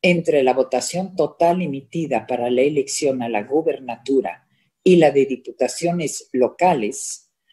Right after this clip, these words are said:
el partido político actor parte de una premisa inexacta,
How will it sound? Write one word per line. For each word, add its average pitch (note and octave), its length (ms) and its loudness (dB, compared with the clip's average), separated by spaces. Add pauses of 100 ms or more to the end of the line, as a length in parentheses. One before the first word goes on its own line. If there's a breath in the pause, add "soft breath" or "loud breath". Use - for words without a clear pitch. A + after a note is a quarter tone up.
(240)
el E3 180 0
partido A#3 500 2
político F3 540 0
actor - 580 -2
parte F#3 380 -2
de C#3+ 120 0
una C#3+ 300 -6
premisa C#3+ 480 -4
inexacta, D3+ 880 -4